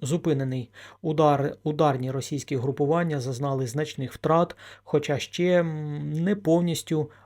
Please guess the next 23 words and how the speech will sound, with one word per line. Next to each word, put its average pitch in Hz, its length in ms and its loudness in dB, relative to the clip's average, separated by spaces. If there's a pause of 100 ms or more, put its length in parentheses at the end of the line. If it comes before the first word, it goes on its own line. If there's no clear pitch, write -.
розгромлені. 131 800 0 (680)
Президент 165 560 4 (100)
України 151 800 2
Володимир 139 480 2
Зеленський 143 640 0
вказав 147 580 0
на 143 240 2
затримку 147 640 0
західної 135 480 -2
військової 131 500 -2
допомоги 147 540 0
як 151 260 -2
причину, 180 680 0 (560)
що 160 640 4
дозволила 151 680 4
росіянам 160 560 2
взагалі 160 420 4
розпочати 143 600 0
наступ 143 440 -4
на 143 100 -2
півночі 156 500 -4
Харківської 147 580 -2
області 147 680 0